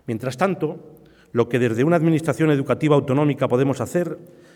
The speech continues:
es seguir ejerciendo nuestras competencias con el máximo rigor, dedicación y esfuerzo, y enfocar nuestro trabajo hacia líneas concretas que razonablemente puedan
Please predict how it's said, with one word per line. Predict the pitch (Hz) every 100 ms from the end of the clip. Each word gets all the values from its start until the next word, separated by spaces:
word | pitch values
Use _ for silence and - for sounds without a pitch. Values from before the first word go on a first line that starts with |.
| _
es | 151 170 - - -
seguir | - 135 185
ejerciendo | 170 131 - 147 131 113
nuestras | 107 110 107
competencias | - 110 107 165 170 175 190 - - - - -
con | - 104
el | 107
máximo | 139 - 147 127
rigor, | 104 110 156 151
dedicación | 117 98 - 92 127 120 120 - - - -
y | 104
esfuerzo, | 98 95 82 - - -
y | 113
enfocar | 107 113 110 135
nuestro | 110 107 110
trabajo | 120 151 160 175 170 - - - -
hacia | - 117 - 113
líneas | 175 202 208 202 - - - -
concretas | - 110 110 175 202 190 190 - - -
que | 127
razonablemente | 120 120 135 135 190 185 202 190 190
puedan | 190 190 - - 156 185 190 190 190